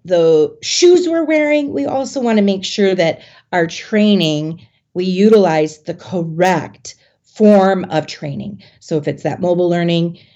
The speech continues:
maybe it's e-learning, maybe it's face-to-face. And finally, guess what's coming back in, people?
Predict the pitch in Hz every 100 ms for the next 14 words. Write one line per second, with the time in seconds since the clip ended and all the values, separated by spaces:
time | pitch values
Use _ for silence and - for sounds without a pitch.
0 | _ 160 151 151 143 - 226 220 208 190
1 | 180 170 - _ 180 165 165 - - 147
2 | 143 147 - - - _ - - - _
3 | 240 254 277 277 233 226 240 233 214 165
4 | 139 - _ 202 202 196 196 214 208 202
5 | 196 196 175 170 185 175 175 165